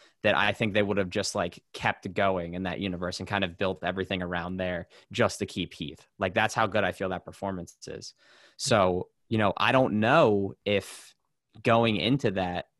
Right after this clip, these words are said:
before Heath was gone, um, that was necessarily the movie that Warner Brothers would have made Chris Nolan, would have wanted Chris Nolan to make. Um, so to have to kind of change gears and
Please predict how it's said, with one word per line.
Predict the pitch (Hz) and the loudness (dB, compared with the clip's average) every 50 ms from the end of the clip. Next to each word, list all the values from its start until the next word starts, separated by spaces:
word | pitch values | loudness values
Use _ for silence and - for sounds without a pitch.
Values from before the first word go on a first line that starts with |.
| _ - | _ -8
before | - 98 - - - 127 127 139 151 151 135 117 104 101 98 - _ _ _ _ _ _ | -8 -8 -8 -4 -2 0 2 2 4 4 4 4 2 0 -2 -6 _ _ _ _ _ _
Heath | - - - 117 101 95 - | -12 -8 -6 -6 -4 -4 -6
was | 95 95 92 | -8 -8 -6
gone, | - 98 95 90 90 90 92 92 101 - _ _ _ _ _ _ _ _ _ - | -6 -6 -6 -6 -8 -10 -10 -12 -12 -14 _ _ _ _ _ _ _ _ _ 0
um, | 110 107 101 95 90 87 87 90 95 101 - _ _ _ _ _ _ _ - | 2 4 4 4 2 0 -4 -6 -10 -12 -16 _ _ _ _ _ _ _ -8
that | 107 101 117 113 113 - | -2 0 2 2 2 2
was | 107 107 95 107 | 0 -2 0 2
necessarily | 113 110 104 - 110 - - 110 107 107 101 98 | 2 2 2 0 -2 0 2 4 4 4 2 0
the | 98 92 95 | 0 -2 -2
movie | 98 101 101 101 98 101 98 | -2 0 -2 0 0 -2 -2
that | 95 98 95 - - - | 0 0 -2 -2 -4 -6
Warner | 95 104 107 101 98 | -4 -4 -2 -2 -2
Brothers | 95 98 95 92 95 92 - | -2 -2 -2 -2 -2 -4 -4
would | 104 98 | -6 -6
have | 95 90 | -6 -4
made | 95 98 90 90 - | -2 -2 -2 -4 -4
Chris | - - 98 87 - | -6 -8 -6 -6 -6
Nolan, | 98 98 92 92 92 90 90 90 95 - _ _ _ - | -4 -4 -2 -2 -2 -4 -4 -6 -8 -10 _ _ _ -6
would | 117 117 123 | -2 0 0
have | 113 95 | 0 2
wanted | 104 110 110 104 98 | 2 2 2 2 0
Chris | - 107 95 - | -2 -4 -4 -2
Nolan | 107 95 92 90 | -2 -2 -2 -4
to | 90 90 | -4 -4
make. | 90 113 135 98 - - - _ _ _ - _ _ _ _ _ _ - | -2 0 0 0 -2 -6 -20 _ _ _ -20 _ _ _ _ _ _ -2
Um, | - 107 104 98 92 90 87 90 92 104 - _ _ _ _ _ _ _ | 2 2 2 2 2 0 -2 -6 -8 -10 -14 _ _ _ _ _ _ _
so | - - - 120 | -6 0 2 2
to | 104 107 92 - - | 2 2 0 -2 -4
have | 110 110 107 - | -4 -4 -4 -6
to | - - | -8 -6
kind | - - 104 101 | -2 0 0 0
of | 95 90 - - | 0 -2 -4 -10
change | - - - 110 104 98 85 - | -10 -6 -4 -4 -4 -4 -6 -6
gears | - 123 135 131 123 123 120 120 110 107 | -4 -2 0 2 2 2 0 0 -2 -4
and | 104 101 104 98 - | -4 -4 -4 -6 -8